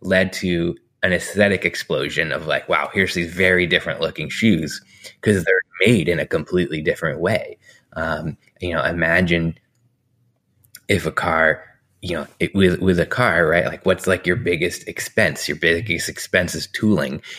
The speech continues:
So, like, what if we could find a way to eliminate or reduce tooling costs, right? So it's like, and how would that change the aesthetic? Um,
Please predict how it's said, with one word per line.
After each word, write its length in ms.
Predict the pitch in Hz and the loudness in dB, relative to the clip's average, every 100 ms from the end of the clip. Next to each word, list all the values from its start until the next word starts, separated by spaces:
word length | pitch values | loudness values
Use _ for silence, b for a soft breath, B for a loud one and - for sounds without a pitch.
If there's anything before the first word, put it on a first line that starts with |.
| B | B
So, 100 | 107 | 2
like, 160 | 90 76 | 4 4
what 160 | 90 98 | 4 4
if 120 | 92 | 2
we 140 | 87 | -2
could 140 | 90 82 | -2 -2
find 280 | 85 87 | -2 0
a 80 | 87 | 2
way 400 | 85 76 73 90 _ _ | 2 2 2 -2 _ _
to 300 | - 85 87 90 | -4 0 0 0
eliminate 760 | 87 90 98 90 80 85 - _ | 2 4 4 4 2 0 -4 _
or 120 | - 87 | 2 2
reduce 400 | 80 80 80 - | 2 0 -4 -4
tooling 380 | - 131 82 | -2 0 0
costs, 380 | - - - - | -2 -8 -10 -8
right? 240 | - 82 - | -4 -4 -2
So 280 | 95 87 B B B B - | 0 0 B B B B -4
it's 200 | 90 85 | -2 0
like, 120 | 85 | 0
and 100 | 90 | 0
how 200 | - 90 101 | 0 2 4
would 140 | 87 | 2
that 320 | 82 87 - | 2 0 -2
change 480 | - 82 78 78 - _ _ | -4 -6 -6 -6 -10 _ _
the 100 | - | -8
aesthetic? 640 | - - 85 65 - - b b b - | -6 -2 0 2 0 -4 b b b -12
Um, 440 | 78 73 76 - | -10 -8 -10 -12